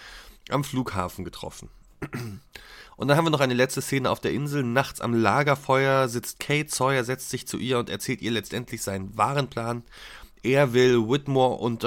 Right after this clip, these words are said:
Rauchlock aufeinander hetzen und, ähm, dann im ganzen Gewimmel das U-Boot zusammen mit Kate kapern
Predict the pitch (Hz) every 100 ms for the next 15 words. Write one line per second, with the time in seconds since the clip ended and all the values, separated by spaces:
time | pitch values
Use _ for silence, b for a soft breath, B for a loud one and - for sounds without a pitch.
0 | 104 107 123 127 117 123 - 110 113 104
1 | 107 123 120 113 113 - 123 117 B B
2 | B - - 117 113 - - 110 113 110
3 | 107 101 101 - 107 98 98 98 104 98
4 | - 110 104 120 113 110 110 101 101 -
5 | - 127 - 160 151 117 104 - - 104
6 | 92 95 98 - 90 85 - - 85 -
7 | 82 76